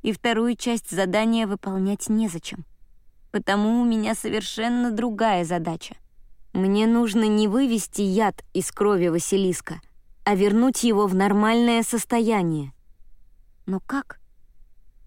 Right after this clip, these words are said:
Задачка со всеми неизвестными. Неделя прошла.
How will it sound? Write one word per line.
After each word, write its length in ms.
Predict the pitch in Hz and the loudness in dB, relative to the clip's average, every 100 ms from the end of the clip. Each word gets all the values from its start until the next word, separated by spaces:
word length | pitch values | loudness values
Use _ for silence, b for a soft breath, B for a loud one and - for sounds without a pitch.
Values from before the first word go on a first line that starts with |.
| - | -12
Задачка 600 | 175 170 - 240 - 233 | -8 -4 -2 -4 -6 -10
со 200 | - 160 | -8 -10
всеми 380 | - 175 185 180 | -8 -4 -2 0
неизвестными. 880 | 165 165 151 143 151 - 190 160 - - - - - - - - - - - - - | -2 -2 -4 -6 -8 -10 -14 -14 -16 -20 -20 -20 -20 -20 -20 -20 -20 -20 -20 -10 -2
Неделя 460 | 202 190 254 277 | 0 0 0 0
прошла. 500 | - 143 - 180 160 | -2 -4 -4 -6 -8